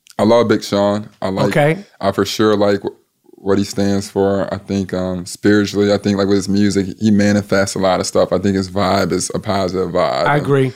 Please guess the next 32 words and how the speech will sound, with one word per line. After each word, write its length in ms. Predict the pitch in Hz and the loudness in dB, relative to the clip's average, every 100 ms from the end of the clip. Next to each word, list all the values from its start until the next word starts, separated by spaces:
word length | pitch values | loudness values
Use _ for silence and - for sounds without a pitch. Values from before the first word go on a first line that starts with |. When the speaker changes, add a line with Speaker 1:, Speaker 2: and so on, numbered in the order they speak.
| - - | -10 -2
Speaker 1:
you 120 | 104 | 2
can 60 | |
learn 200 | 104 104 | 4 2
from 180 | 98 101 | 2 2
it. 160 | 107 - _ _ _ - - - | 2 -2 _ _ _ -20 -16 -2
J. 220 | 107 110 | 2 2
Cole, 320 | 104 127 113 104 | 4 4 4 2
I 20 | |
think 260 | 104 117 104 | 0 -2 0
he's 140 | 117 | 0
one 180 | 110 104 | 2 2
of 60 | |
those 100 | 104 95 | 0 2
dudes 280 | 104 104 | 2 2
that 60 | 98 | 2
needs 260 | 104 104 101 | 2 2 2
to, 240 | 104 92 | 0 0
you 80 | 95 | -2
know, 280 | 98 92 85 - _ _ _ _ - | 0 0 -4 -10 _ _ _ _ -2
be 140 | 101 | 0
a 40 | |
politician, 680 | 101 101 98 - 110 - 90 | 2 2 2 2 2 2 -2
man. 260 | 90 90 95 | -2 0 -2
He's, 160 | 98 | -4
he's 260 | - 95 90 | -6 -8 -2
so, 360 | 98 95 92 - _ _ _ _ _ _ - | 0 2 0 -8 _ _ _ _ _ _ -6
he's 180 | 104 95 | -4 0
so 200 | 104 98 | 2 4
hip 200 | 101 90 | 4 0
to 100 | - | -4
shit. 340 | - 90 85 - | -2 0 0 -4
Um, 480 | 92 92 90 87 | -4 -2 -2 -4